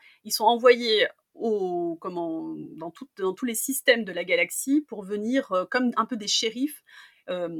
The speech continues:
ils apportent l'ordre là où il n'y aurait pas d'ordre forcément, là où la République n'est pas encore présente, ils vont venir aider à mettre l'ordre et puis à ramener la paix,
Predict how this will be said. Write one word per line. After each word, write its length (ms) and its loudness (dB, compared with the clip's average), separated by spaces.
ils 180 -2
apportent 440 2
l'ordre 720 4
là 240 8
où 120 -8
il 120 -10
n'y 80 -4
aurait 180 -2
pas 160 2
d'ordre 360 4
forcément, 540 0
là 160 10
où 120 4
la 120 4
République 440 -8
n'est 80 -8
pas 100 -4
encore 240 -8
présente, 540 -4
ils 40 -14
vont 160 -10
venir 360 -4
aider 400 0
à 100 -6
mettre 320 2
l'ordre 320 6
et 120 -4
puis 420 -10
à 140 2
ramener 280 -2
la 120 4
paix, 340 6